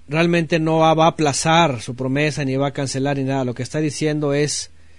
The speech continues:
Él es paciente para todos, no queriendo que ninguno muera. Sino que todos procedan a hacer teshuvá, a volver. ¿Mm?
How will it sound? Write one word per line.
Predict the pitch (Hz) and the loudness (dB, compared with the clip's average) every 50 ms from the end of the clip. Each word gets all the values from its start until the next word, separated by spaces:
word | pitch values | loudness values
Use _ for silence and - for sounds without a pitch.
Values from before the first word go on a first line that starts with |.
| - - - - - - - - - - - - - - - - - - - - - - | -20 -20 -20 -20 -20 -20 -20 -20 -20 -20 -20 -20 -20 -20 -20 -20 -20 -20 -20 -20 -20 -10
Él | - 143 165 | -4 -2 0
es | 170 - - | 0 0 0
paciente | 147 135 127 - 147 160 175 185 180 185 214 214 226 - - - - - - - - - | -4 -4 -2 -2 0 2 2 2 2 2 0 0 0 -4 -8 -18 -20 -20 -20 -20 -20 -12
para | - 139 135 123 117 | -6 -4 -2 -2 -4
todos, | - - 160 165 180 185 196 208 208 - - - - - - - - - - - - - | -2 0 2 4 4 4 4 0 0 -4 -10 -12 -14 -16 -20 -20 -20 -20 -20 -20 -16 -8
no | 139 143 156 | -4 -4 -4
queriendo | 143 - 160 147 147 165 165 170 180 170 | -2 0 0 2 4 4 4 2 0 0
que | - 147 139 | 0 -2 -2
ninguno | 135 135 131 131 131 156 175 185 196 196 190 190 202 - - - - - | -2 -2 -2 -2 -2 0 0 0 2 2 0 0 0 -4 -8 -14 -16 -10
muera. | 156 156 151 147 143 135 123 120 110 95 92 95 - - - - - - - - - - - - - - - - - - - - - - - - - | -6 -2 0 0 2 0 0 0 -2 -6 -8 -10 -14 -20 -20 -18 -18 -18 -18 -18 -20 -20 -20 -20 -20 -20 -20 -20 -20 -20 -20 -20 -20 -20 -20 -20 -16
Sino | - - 147 147 147 139 127 | -8 -4 -2 0 0 -2 -2
que | 131 123 | -4 -6
todos | - - 165 175 180 185 190 190 185 180 - | -2 2 4 6 6 6 4 2 0 -4 -6
procedan | - 151 143 123 - - 175 180 175 156 139 127 123 127 | -6 -6 -4 -4 0 0 2 2 2 2 0 -2 -2 -4
a | 123 | -4
hacer | 123 - - 151 156 160 143 | -6 -4 -4 -4 -4 -4 -6
teshuvá, | - - - 170 170 165 160 139 - - - 170 156 151 147 135 120 117 139 135 127 120 110 95 85 85 - - - - - - - - - - - | -8 -6 -2 0 0 0 0 -2 -6 -4 -2 0 0 0 0 -2 -2 -2 -2 0 0 -2 -2 -6 -8 -12 -10 -8 -8 -8 -8 -10 -14 -18 -18 -12 -8
a | 123 127 | -6 -4
volver. | 123 123 123 123 117 123 135 135 123 98 98 - - - - - - - - - - - - - - - - - - - - - - - - - - - - - - - - - - - - - - - - - - - - - - - - - | -2 -2 -2 -2 0 0 0 -2 -2 -4 -8 -14 -18 -18 -18 -18 -20 -20 -20 -20 -20 -20 -18 -18 -18 -18 -20 -20 -20 -20 -20 -20 -20 -20 -20 -20 -20 -20 -20 -20 -20 -20 -20 -20 -20 -20 -20 -20 -20 -20 -20 -20 -20 -20 -20 -20 -20 -20 -16 -10
¿Mm? | 110 127 156 175 | -8 -6 -6 -6